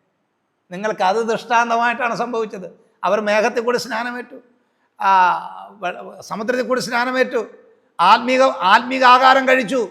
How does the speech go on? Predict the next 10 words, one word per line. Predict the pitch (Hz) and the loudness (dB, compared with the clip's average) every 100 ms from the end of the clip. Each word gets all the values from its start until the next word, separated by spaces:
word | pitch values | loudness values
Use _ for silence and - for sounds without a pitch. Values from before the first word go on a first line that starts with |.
| - _ _ - | -10 _ _ -4
ആത്മീക | 180 233 262 269 269 | 2 2 2 0 2
പാനീയം | 262 262 269 269 | 4 2 0 -2
കുടിച്ചു, | 247 226 | -4 -4
എന്നിട്ടും | 262 240 262 262 294 277 | -2 0 0 -2 0 2
മരിച്ചുപോയി, | 269 247 277 269 | 2 2 4 4
അവരെ | 262 269 | 4 4
തള്ളിയിട്ട് | 254 262 269 240 | 2 2 0 2
കളഞ്ഞു. | 269 269 277 269 - - _ _ | 2 2 0 -2 -4 -14 _ _
എങ്കിൽ | 226 262 262 | -6 -2 0
ഇത് | 254 | 2